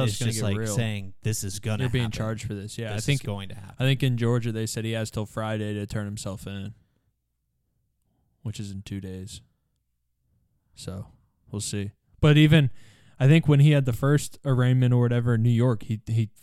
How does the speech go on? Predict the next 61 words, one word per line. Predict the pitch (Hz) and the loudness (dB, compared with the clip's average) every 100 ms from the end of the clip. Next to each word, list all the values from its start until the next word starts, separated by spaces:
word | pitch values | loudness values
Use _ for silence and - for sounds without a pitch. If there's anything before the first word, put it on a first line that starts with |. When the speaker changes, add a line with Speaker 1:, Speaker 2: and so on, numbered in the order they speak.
| _ | _
Speaker 1:
flew | - 127 | -4 0
his | 113 98 | 0 -2
jet | - 113 - - | -4 -6 -8 -12
to | |
New | 107 104 | -6 -2
York, | 104 107 107 | -2 -4 -6
like, | 98 98 | -12 -10
that | 101 92 - | -12 -14 -10
morning | 123 107 104 98 | -6 -4 -4 -4
or | 107 | -2
Speaker 2:
Right. | 101 98 | -2 -4
Speaker 1:
something. | 98 98 | -6 -6
And | 98 | -8
was | - - | -12 -14
like, | 143 - | -16 -10
"All | 113 | -8
right, | 107 - _ - | -6 -10 _ -8
here | 107 | -6
we | |
go." | 110 113 107 - _ _ _ _ _ _ _ _ | -4 -6 -6 -12 _ _ _ _ _ _ _ _
But | 127 | 0
I | 120 | 2
think | 139 135 | 2 0
he | 120 | 0
is | 117 139 | 2 0
supposed | - 123 110 - | 0 0 -2 -4
to. | 117 _ - - - - | -12 _ -20 -20 -10 4
Who | 165 | 6
knows? | 147 151 113 | 6 4 2
We | 143 | 0
might | 147 147 | 0 0
actually | 135 131 127 | 0 -2 -2
get | 117 110 | -2 -2
a | |
mugshot | 107 123 - 110 95 - | 0 -2 -2 -6 -8 -8
for | 113 98 | -6 -4
the | 98 | -6
state | - 107 | -8 -8
of | 95 | -6
Georgia, | 101 101 92 - | -6 -6 -8 -12
'cause | - 113 | -8 -6
I, | 104 104 - | -6 -8 -10
I | 117 | -8
heard | 104 123 | -4 -4
we | 107 | -2
were | 107 98 | -4 -8
supposed | - 101 98 - | -8 -8 -8 -10
to, | 113 | -14
but | - - - _ _ | -14 -14 -16 _ _
<laughs> | - - - - _ _ | -20 -20 -20 -20 _ _
it's, | 117 - | -14 -8
Speaker 2:
The | 107 | -6
Speaker 1:
it | 110 | -2
probably | 107 | 0
Speaker 2:
amount | 117 113 | 0 2
Speaker 1:
won't | 101 | 0
Speaker 2:
of | 101 | -2
fucking | 107 101 104 | -4 -4 -6
Speaker 1:
happen. | 98 | -6
Speaker 2:
memes, | 98 101 98 98 - | -8 -8 -8 -10 -12
dude, | 101 104 | -12 -12